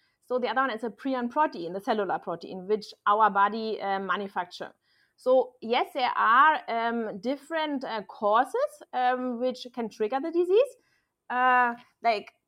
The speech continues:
it can, um, occur, uh, those three, uh, different origins, three different origins. One origin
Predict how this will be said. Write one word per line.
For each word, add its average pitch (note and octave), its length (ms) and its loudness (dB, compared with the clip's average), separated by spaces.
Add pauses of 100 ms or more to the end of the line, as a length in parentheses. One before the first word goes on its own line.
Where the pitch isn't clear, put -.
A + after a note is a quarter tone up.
(180)
it A#3+ 180 -6
can, C4 380 0
um, A3+ 800 0 (220)
occur, A#3+ 460 -4
uh, G#3 60 -4
those A3 200 0
three, - 220 -6
uh, A3 200 2
different B3 320 -4
origins, B3 760 -2
three C4+ 140 -6
different A#3+ 280 -4
origins. B3 400 -4 (380)
One A3+ 200 4
origin D4 560 -2